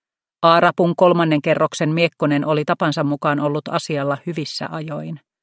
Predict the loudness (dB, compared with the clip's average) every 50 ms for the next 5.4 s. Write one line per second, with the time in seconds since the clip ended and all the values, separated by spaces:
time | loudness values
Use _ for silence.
0 | _ _ _ _ _ _ _ _ _ _ _ _ _ _ _ _ _ _ _ _
1 | _ _ _ _ _ _ _ _ _ _ _ _ _ _ _ _ _ _ _ _
2 | _ _ _ _ _ _ _ _ _ _ _ _ _ _ _ 0 4 6 6 6
3 | 6 6 4 4 4 4 4 4 4 4 4 4 4 4 0 0 2 2 2 2
4 | 2 2 2 2 0 -2 -2 -2 -2 -2 -2 -2 -2 -4 -4 -4 -4 -4 -4 -4
5 | -4 -4 -4 -6 -6 -10 -12 -14